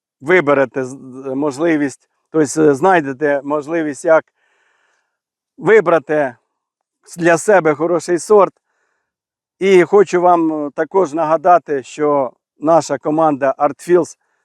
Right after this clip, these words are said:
також надає консультативні послуги, е, робить, е, фітосанітарне обстеження посів-,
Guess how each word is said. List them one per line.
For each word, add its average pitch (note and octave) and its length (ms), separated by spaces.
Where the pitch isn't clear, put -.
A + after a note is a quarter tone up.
також D#3 340
надає E3 520
консультативні F3+ 840
послуги, D#3+ 560
е, B2+ 120
робить, F3+ 460
е, D#3+ 840
фітосанітарне E3+ 1000
обстеження D#3+ 640
посів-, E3+ 540